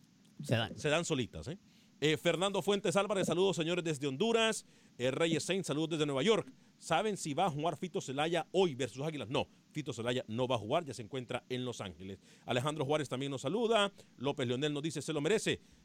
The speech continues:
Speaker 2: Dice ese viejo basura solo porque Rugger ha vivido dos años en Honduras. Y los hondureños, ¿y los hondureños qué? De Motagua,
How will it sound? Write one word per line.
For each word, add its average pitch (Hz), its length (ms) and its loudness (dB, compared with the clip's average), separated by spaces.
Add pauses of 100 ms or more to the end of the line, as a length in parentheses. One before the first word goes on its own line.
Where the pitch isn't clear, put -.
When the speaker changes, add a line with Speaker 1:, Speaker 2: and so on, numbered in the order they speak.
Speaker 2:
Dice 185 200 -4
ese 196 160 0
viejo 196 180 0
basura 185 320 0
solo 196 240 -2
porque 151 320 -2
Rugger 143 500 2 (320)
ha 147 100 2
vivido 165 280 0
dos 156 160 0
años 151 240 -2
en 123 80 -6
Honduras. 139 420 2 (1160)
Y 202 120 2
los 247 260 2
hondureños, 185 1040 -2 (440)
¿y 113 60 -8
los 107 120 -4
hondureños 135 380 -2
qué? 170 220 2 (600)
De 131 120 -2
Motagua, 175 540 2